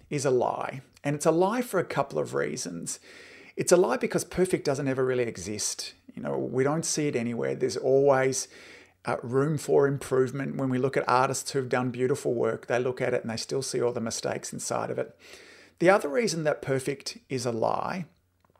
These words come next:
is it's a lie to ourselves. We tell ourselves what we're wanting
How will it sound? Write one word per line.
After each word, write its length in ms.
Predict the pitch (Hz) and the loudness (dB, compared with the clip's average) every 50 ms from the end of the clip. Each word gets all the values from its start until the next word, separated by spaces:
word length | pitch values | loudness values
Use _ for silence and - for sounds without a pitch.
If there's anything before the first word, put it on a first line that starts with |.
| _ _ - - - | _ _ -16 -10 -4
is 140 | - 127 | 2 2
it's 100 | 180 180 | 2 4
a 60 | 156 147 | 4 4
lie 240 | 143 139 143 156 | 6 6 6 4
to 120 | 170 165 151 | 4 4 2
ourselves. 540 | 131 123 - - - - - - - - - | 2 2 0 -2 -2 -2 -2 -4 -4 -2 -2
We 140 | 135 131 | 0 0
tell 360 | 131 - - - 180 196 220 233 | -2 -2 -4 0 2 2 2 2
ourselves 840 | 214 185 156 127 - - 131 123 131 131 139 135 135 - - - - | 2 2 0 0 0 0 0 2 2 0 0 -2 -4 -8 -8 -8 -8
what 300 | - 147 131 135 - 147 | -2 2 2 4 4 4
we're 160 | 135 123 120 | 2 2 2
wanting 580 | 113 117 113 123 117 - - - 180 202 202 | 2 0 -2 -2 -4 -6 -6 -6 -6 -6 -6